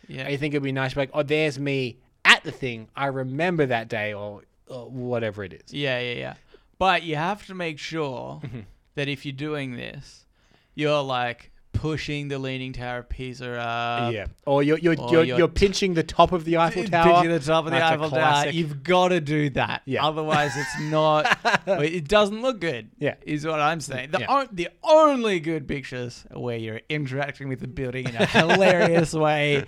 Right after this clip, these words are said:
Speaker 1: that nobody has seen before.
Speaker 2: Yeah, that's, that's bloody good. I, so here's an example of, um, this isn't really, I mean, I guess it's a tourist attraction, but it's probably not as popular as, like, the Eiffel Tower or anything like that.
Speaker 1: Okay.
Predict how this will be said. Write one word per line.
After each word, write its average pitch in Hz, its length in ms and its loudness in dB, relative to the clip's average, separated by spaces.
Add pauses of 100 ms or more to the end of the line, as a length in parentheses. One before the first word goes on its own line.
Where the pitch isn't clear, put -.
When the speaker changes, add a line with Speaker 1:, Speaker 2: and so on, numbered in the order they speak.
(340)
Speaker 1:
that 170 180 -2
nobody 240 720 4
has 220 140 -2
seen 226 320 -2
before. 143 500 0
Speaker 2:
Yeah, 117 220 2
that's, 123 260 -4
that's 123 220 -6
bloody 110 560 -8
good. 87 240 -14 (420)
I, 180 640 0
so 165 260 0
here's 196 260 0
an 190 60 -2
example 120 480 -4
of, 104 160 -4
um, 98 420 -6 (320)
this 247 180 -2
isn't 202 200 -4
really, 127 340 -6 (1080)
I 175 80 -4
mean, 190 160 -2
I 185 80 0
guess 208 300 0
it's 147 120 -12
a 139 40 -4
tourist 135 320 -4
attraction, 117 580 -4 (580)
but 131 100 -6
it's - 180 -10 (140)
probably 160 240 0
not 131 380 -4 (420)
as 127 100 -8
popular 131 340 -4
as, 107 80 -8
like, 98 140 -6
the 113 120 -4
Eiffel 98 200 -10
Tower 104 280 -4
or 92 40 -10
anything 95 360 -14
like - 120 -20
that. - 80 -6 (120)
Speaker 1:
Okay. 127 100 -6